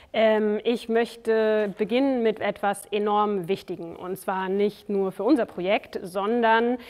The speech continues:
der Grundstein ist ein kleiner Tipp für alle Projekte, besonders Innovationsfondsprojekte.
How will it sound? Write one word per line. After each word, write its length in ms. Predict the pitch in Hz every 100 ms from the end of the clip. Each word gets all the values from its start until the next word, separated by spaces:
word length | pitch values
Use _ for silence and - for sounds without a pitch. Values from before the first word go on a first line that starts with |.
| - -
der 140 | 185
Grundstein 840 | 180 196 285 - 226 214 220 240 240 - -
ist 200 | 220 -
ein 120 | 202
kleiner 280 | 190 202 185
Tipp 260 | - 254 -
für 200 | 208 202
alle 200 | 202 202
Projekte, 560 | 190 180 214 285 302
besonders 560 | 190 175 190 202 247 262
Innovationsfondsprojekte. 1160 | 269 277 269 294 294 202 170 180 175 - -